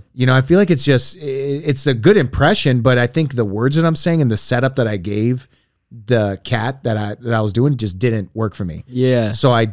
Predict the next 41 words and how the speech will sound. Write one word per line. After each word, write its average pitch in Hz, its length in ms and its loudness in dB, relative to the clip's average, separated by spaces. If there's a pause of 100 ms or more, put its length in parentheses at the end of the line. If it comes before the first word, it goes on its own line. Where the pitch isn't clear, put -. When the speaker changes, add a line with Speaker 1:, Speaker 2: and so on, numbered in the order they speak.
(100)
Speaker 1:
deleted 143 300 6
the 123 80 2
video 139 300 6
and 117 80 2
I 117 60 2
was 113 140 0
like, 110 200 -2
"I - 40 -16
think 139 140 -4
I 131 60 2
could 120 120 -2
do 104 100 0
better." 90 300 -4
So 117 180 -2
then 113 160 0
I 110 140 -2
have 127 140 0
a 113 40 0
new 170 300 4
idea 101 480 -2 (440)
and 131 140 2
I'm 127 80 4
gonna 117 140 0
refilm, 113 500 2
I'm 113 100 -4
gonna 98 320 -2 (220)
refilm 117 360 0
that, 90 220 -6
repost 95 520 -4
it. 85 180 -8 (400)
Speaker 2:
Oh, 120 40 -6 (100)
that's - 20 0
Speaker 1:
So, 104 300 2
Speaker 2:
smart, 104 320 -6
yeah. 110 180 -8
Speaker 1:
yeah, 165 160 2
man. 139 220 2
So 147 160 0
I 147 80 2
think 165 380 -2
the 120 380 2